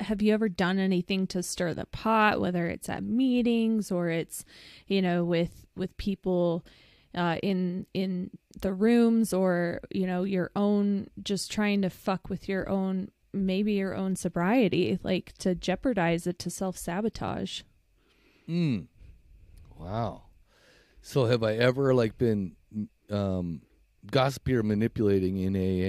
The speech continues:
Speaker 2: A? Uh, <laughs> absolutely. We're all human, <laughs> right? You know, so, uh, uh, you know, whether it be, uh, um, you know, it, it's funny, like, uh, 'cause you, 'cause if you're part of any culture or part of any group,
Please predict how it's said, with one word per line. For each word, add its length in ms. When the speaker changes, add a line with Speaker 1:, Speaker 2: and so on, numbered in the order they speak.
Speaker 2:
A? 80
Uh, 300
<laughs> 140
absolutely. 720
We're 160
all 120
human, 680
<laughs> 20
right? 140
You 100
know, 140
so, 300
uh, 300
uh, 200
you 120
know, 100
whether 280
it 80
be, 280
uh, 520
um, 560
you 120
know, 80
it, 220
it's 120
funny, 340
like, 200
uh, 120
'cause 200
you, 120
'cause 140
if 200
you're 100
part 320
of 100
any 260
culture 520
or 140
part 240
of 160
any 320
group, 440